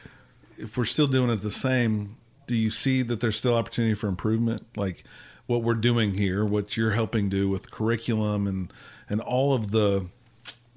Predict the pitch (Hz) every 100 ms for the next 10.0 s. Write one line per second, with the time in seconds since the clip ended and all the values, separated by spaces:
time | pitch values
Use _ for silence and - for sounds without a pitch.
0 | - - 120 123 113 131 - - 123 123
1 | - 120 110 104 104 104 151 165 165 143
2 | 135 - 170 170 156 147 131 123 113 123
3 | 117 - 135 - - 123 117 117 113 104
4 | 110 - 120 110 107 104 110 98 101 98
5 | 180 143 113 98 - - - - - -
6 | - 135 - - _ - 139 127 - 160
7 | 151 123 117 107 98 - - - 151 -
8 | 120 107 98 - 143 139 113 104 101 -
9 | - 104 117 110 101 95 - 104 98